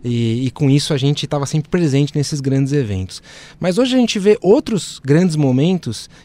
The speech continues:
que estão ganhando uma relevância muito grande. Vou te dar um exemplo. Esse ano nós vamos ser apoiadores da Comic Con aqui em São Paulo, eh, e do Brasil, né,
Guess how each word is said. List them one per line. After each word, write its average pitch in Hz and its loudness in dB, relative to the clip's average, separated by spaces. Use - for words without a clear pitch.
que 170 -2
estão 190 0
ganhando 202 2
uma 214 0
relevância 254 -2
muito 254 -2
grande. 143 4
Vou - -20
te 226 -6
dar 247 0
um 254 4
exemplo. 123 0
Esse 123 -6
ano 160 -4
nós 143 -2
vamos 156 0
ser - -4
apoiadores 151 0
da 139 -4
Comic 175 -6
Con 131 -4
aqui - -12
em 123 -6
São 117 -10
Paulo, 123 -8
eh, 113 -6
e 113 -8
do 113 -8
Brasil, 127 0
né, 127 -4